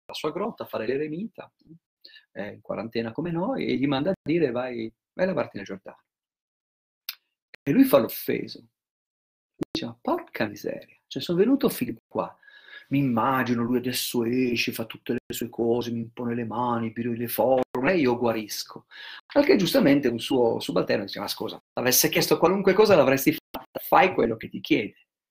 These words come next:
E lui si immerge nel Giordano sette volte e ne esce guarito. A quel punto vuole incontrare Eliseo, che dice: "No,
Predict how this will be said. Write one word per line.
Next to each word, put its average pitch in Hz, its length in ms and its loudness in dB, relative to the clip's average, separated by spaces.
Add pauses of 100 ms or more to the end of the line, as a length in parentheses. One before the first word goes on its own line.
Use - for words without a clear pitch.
(680)
E - 140 -8
lui 170 100 2
si - 140 -2
immerge 123 260 -2
nel 101 140 -12
Giordano 123 320 -4
sette - 280 -8
volte 104 300 -12
e 113 40 -10
ne 107 60 -10
esce 104 200 -8
guarito. - 380 -18 (1160)
A 113 40 -14
quel - 260 -14
punto 117 400 -6
vuole 107 140 -10
incontrare 104 440 -10
Eliseo, 107 420 -8
che - 100 -18
dice: - 240 -16
"No, - 120 -20